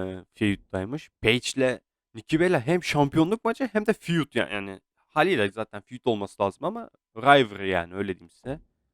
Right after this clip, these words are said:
Oo, güzel maç. Hem de birebir False Count Anywhere. Yani her yerde tuş olur.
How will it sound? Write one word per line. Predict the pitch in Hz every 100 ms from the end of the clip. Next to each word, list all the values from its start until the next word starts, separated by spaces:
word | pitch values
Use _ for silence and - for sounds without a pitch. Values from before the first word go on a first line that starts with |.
| _ _ _ -
Oo, | 107 113 107 107 98 98
güzel | 95 110
maç. | 110 101 -
Hem | 127 151
de | 110 _
birebir | 117 131 135 165 190 _ _ _ _ _ _ _ _ -
False | 139 151 -
Count | 156 160 165 147
Anywhere. | 156 143 113 87 -
Yani | 107 104
her | 143 147
yerde | 123 139
tuş | - 147 139
olur. | 117